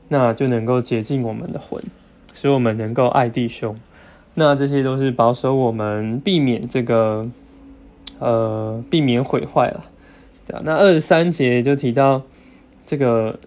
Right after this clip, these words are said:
是有一些种子，能够长出来，这种子就是神活而长存的话。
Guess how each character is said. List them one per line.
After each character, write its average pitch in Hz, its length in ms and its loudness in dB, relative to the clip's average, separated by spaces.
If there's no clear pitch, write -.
是 - 160 -4
有 120 180 2
一 123 40 -2
些 139 160 2
种 131 340 0
子， - 260 -8
能 117 120 -4
够 135 340 4
长 104 220 -6
出 147 200 -2
来， - 160 0
这 190 140 2
种 147 260 0
子 131 140 -4
就 123 120 0
是 143 120 0
神 117 340 -6
活 117 340 0
而 120 60 -2
长 117 240 -8
存 117 200 -6
的 110 100 -6
话。 - 280 0